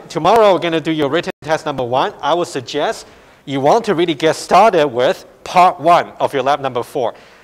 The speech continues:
If you have o-, already opened the instruction, you will know what I'm talking about. So there are two parts for your lab number four.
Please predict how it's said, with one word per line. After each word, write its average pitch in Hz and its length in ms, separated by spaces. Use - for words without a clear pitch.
If 127 120
you 147 140
have 131 260
o-, 147 120
already 156 400
opened 165 300
the 160 60
instruction, 143 480
you 139 80
will 123 100
know 131 140
what 127 140
I'm 113 100
talking 113 340
about. 98 240
So 160 160
there 180 160
are 151 80
two - 280
parts 131 380
for 135 120
your 120 100
lab 147 180
number 127 220
four. 113 300